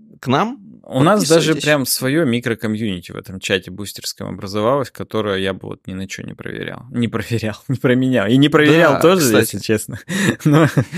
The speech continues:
Speaker 2: но и не
Speaker 1: Ну
Speaker 2: поменял.
Speaker 1: да, их там, пр-, они проверку вообще не пройдут, там ни один.
Speaker 2: <laughs>
Speaker 1: Короче, у, у нас, да, у нас есть еще чат для бустеров отдельный. М, а там всякие при-, привилегированные особы, которые ходят на тусовки <laughs>
Speaker 2: Мгм.
Speaker 1: в мутабор.
Speaker 2: Да.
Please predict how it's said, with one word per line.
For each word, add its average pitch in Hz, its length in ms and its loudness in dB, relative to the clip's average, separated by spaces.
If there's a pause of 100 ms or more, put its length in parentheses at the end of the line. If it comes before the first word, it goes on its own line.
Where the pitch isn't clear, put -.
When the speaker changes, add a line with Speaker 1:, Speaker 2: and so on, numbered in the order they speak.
(240)
Speaker 2:
но 139 120 6
и 151 140 6
не 139 80 4
Speaker 1:
Ну 120 40 -2
Speaker 2:
поменял. 151 240 2
Speaker 1:
да, 175 180 6
их 123 120 2
там, 135 680 -4
пр-, 156 120 2
они 156 220 4
проверку 180 460 4
вообще 127 220 4
не 110 80 0
пройдут, 117 400 2
там 101 180 -2
ни 101 80 -2
один. 101 300 -4 (180)
Speaker 2:
<laughs> - 180 -20
Speaker 1:
Короче, 185 480 4
у, 107 60 -6 (180)
у - 20 2
нас, 208 240 2
да, 196 200 2
у 120 40 0
нас 135 200 -4
есть 170 120 -4
еще - 160 -4
чат 160 240 0
для 135 120 0
бустеров 143 440 -6
отдельный. 110 400 -8 (280)
М, 113 280 -8
а 113 60 -6
там 127 120 -4
всякие 143 300 -4
при-, 120 280 2
привилегированные 131 840 2
особы, 156 400 0
которые 107 300 -4
ходят 117 320 -2
на 101 220 -2
тусовки - 480 -6 (100)
<laughs> - 120 -20
Speaker 2:
Мгм. 113 380 -2 (160)
Speaker 1:
в 160 160 -4
мутабор. 160 680 4
Speaker 2:
Да. - 260 -8